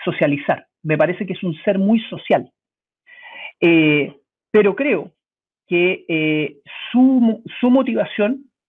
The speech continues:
o en realidad su fallo, es la ignorancia. Porque el que sea arquitecto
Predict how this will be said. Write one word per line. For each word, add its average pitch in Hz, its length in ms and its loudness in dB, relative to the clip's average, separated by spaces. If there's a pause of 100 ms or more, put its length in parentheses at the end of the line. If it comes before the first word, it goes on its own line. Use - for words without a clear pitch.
o 147 240 -6
en 165 120 0
realidad 160 340 0 (180)
su 254 140 2
fallo, 220 340 -2
es 190 180 -8
la 180 240 -2
ignorancia. 220 1000 -2 (600)
Porque 165 260 -2
el 165 140 0
que 175 100 -8 (100)
sea 269 140 2
arquitecto 202 640 -6